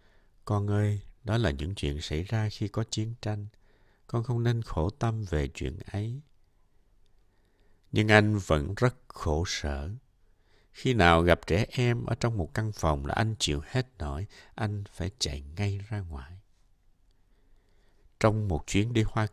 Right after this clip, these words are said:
Kỳ, các cựu chiến binh Mỹ đã tổ chức một khóa tu dành riêng cho họ. Tôi dạy họ cách đi, cách thở để chuyển hóa sợ hãi,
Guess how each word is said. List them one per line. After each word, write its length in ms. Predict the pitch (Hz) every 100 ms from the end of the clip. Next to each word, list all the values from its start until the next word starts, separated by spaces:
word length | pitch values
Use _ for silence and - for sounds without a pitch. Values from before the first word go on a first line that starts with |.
| -
Kỳ, 280 | 78 67 69 - _ _ _ _
các 240 | 117 117 -
cựu 200 | 78 78
chiến 220 | - 113
binh 180 | 110 101
Mỹ 220 | 69 85
đã 140 | 92 80
tổ 140 | 80
chức 320 | - - 123 -
một 120 | -
khóa 180 | 113 117 -
tu 240 | 113 113
dành 260 | 98 80 64
riêng 340 | 80 104 104
cho 180 | 104 107
họ. 460 | - - 71 67 69 - - _ _ _ _ _ _ _ _
Tôi 380 | 104 104 104 95
dạy 320 | - 76 78
họ 180 | 82 71
cách 200 | - 110 -
đi, 320 | 107 104 107 -
cách 120 | 117 -
thở 380 | - 78 73 78 101
để 100 | 160
chuyển 360 | - 73 76
hóa 220 | 104 113 120
sợ 380 | - 80 69 69
hãi, 480 | 80 71 65 98